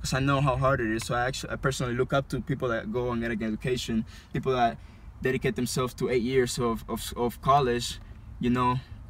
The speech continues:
to, uh, to obtain certain degree, either it's doctorate or whatever it is. Like, I really look up to people like that.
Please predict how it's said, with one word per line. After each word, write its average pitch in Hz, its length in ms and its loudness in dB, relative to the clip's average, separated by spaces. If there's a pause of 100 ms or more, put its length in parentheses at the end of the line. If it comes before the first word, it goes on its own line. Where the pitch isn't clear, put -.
(160)
to, 127 140 2
uh, 117 220 4
to 127 160 0
obtain 131 380 -2
certain 127 260 0
degree, 120 260 0
either 120 160 2
it's 117 140 0
doctorate 123 500 0
or 113 60 0
whatever 117 320 0
it 110 160 0
is. 120 180 0
Like, 117 120 -4
I 117 40 6
really 120 240 2
look 117 200 0
up 123 140 -4
to 120 60 -6
people 104 240 -4
like 95 180 -4
that. 95 220 -4